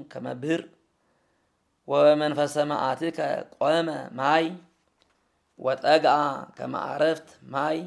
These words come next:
ወረግአ ማዕበል በማእከለ ባሕር። ወይቤ ጸላኢ ዴግንየ እህ-፣ እህዞሙ። እትካፈል ምህርካ ወአጸግባ ለነፍስየ።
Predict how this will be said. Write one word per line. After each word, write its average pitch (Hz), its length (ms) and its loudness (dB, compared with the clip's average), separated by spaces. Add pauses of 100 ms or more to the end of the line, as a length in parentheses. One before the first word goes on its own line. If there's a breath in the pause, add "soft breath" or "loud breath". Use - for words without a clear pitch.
(920)
ወረግአ 139 480 8 (280)
ማዕበል 139 600 4 (120)
በማእከለ 139 640 0
ባሕር። 170 280 4 (920)
ወይቤ 139 380 0 (420)
ጸላኢ 139 460 2 (280)
ዴግንየ 139 580 -4 (260)
እህ-፣ 139 380 -4 (360)
እህዞሙ። 151 520 6 (2000 soft breath)
እትካፈል 156 880 4
ምህርካ 131 360 -4 (320)
ወአጸግባ 131 680 0 (260)
ለነፍስየ። 131 480 -2